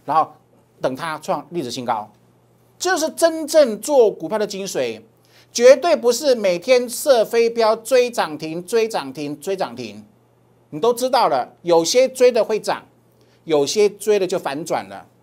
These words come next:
懂我意思吗？那，那结果互相打平还是等于零啊。你追涨停的结果是顶多打平，顶多就打平。那请问你为什么要去做一件事情，只会顶多打平呢？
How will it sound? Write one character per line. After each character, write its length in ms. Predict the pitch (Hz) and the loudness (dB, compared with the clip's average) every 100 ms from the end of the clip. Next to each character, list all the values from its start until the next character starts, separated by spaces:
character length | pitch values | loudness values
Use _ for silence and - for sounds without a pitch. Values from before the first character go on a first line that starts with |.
| _ _ _ | _ _ _
懂 180 | 214 269 | -2 0
我 160 | 226 185 | 2 0
意 140 | 226 | -2
思 160 | 202 208 | -6 -6
吗？ 300 | 175 156 151 _ | -8 -10 -16 _
那， 220 | 196 185 | -8 -6
那 120 | 185 196 | -6 -4
结 180 | 180 | -2
果 320 | 202 185 127 - _ | 2 4 4 0 _
互 220 | - 254 | -4 -2
相 240 | 226 220 214 | 0 -2 -2
打 200 | 175 139 | -6 -6
平 220 | 143 139 | -8 -8
还 140 | 147 | -6
是 100 | 156 | -4
等 100 | 220 | -4
于 80 | 196 | -2
零 220 | 180 165 | -4 -6
啊。 200 | 190 202 - _ _ _ _ _ _ 202 | -6 -10 -16 _ _ _ _ _ _ -6
你 220 | 202 190 | -4 -4
追 420 | - 320 330 330 | 0 2 2 0
涨 360 | 262 247 190 175 | 0 0 0 -2
停 100 | 196 | -4
的 100 | 247 | 0
结 160 | 220 226 | 0 2
果 160 | 185 | 2
是 120 | - | 0
顶 380 | 233 - 196 147 | -6 -6 -4 0
多 180 | 151 247 | 4 4
打 240 | 247 151 123 | 2 -6 -8
平， 380 | 135 117 120 - | -8 -8 -10 -4
顶 320 | 214 180 165 | -2 -2 -2
多 240 | 285 302 | 2 2
就 100 | 269 | 2
打 220 | 254 190 127 | 0 -4 -6
平。 360 | 139 113 110 - _ | -8 -10 -12 -20 _
那 100 | 185 | -10
请 220 | 180 156 | -6 -4
问 200 | 160 208 | -2 -2
你 160 | 151 147 151 | -2 -8 -8
为 500 | 277 285 233 170 139 | 2 4 4 -4 -12
什 320 | 127 - 147 | -14 -12 -10
么 60 | 160 | -6
要 100 | 185 | -6
去 100 | 190 | -8
做 340 | 180 214 151 - | -4 0 0 -2
一 80 | 143 | -6
件 180 | 202 | -6
事 140 | 180 202 | -6 -8
情， 340 | 147 127 127 - _ _ | -8 -8 -12 -18 _ _
只 180 | 139 135 | -8 -6
会 240 | 220 175 131 - | -4 -4 -6 -10
顶 160 | 120 | -6
多 120 | 170 196 | -4 -4
打 200 | 127 110 | -4 -10
平 220 | 120 127 | -10 -10
呢？ 160 | 147 | -10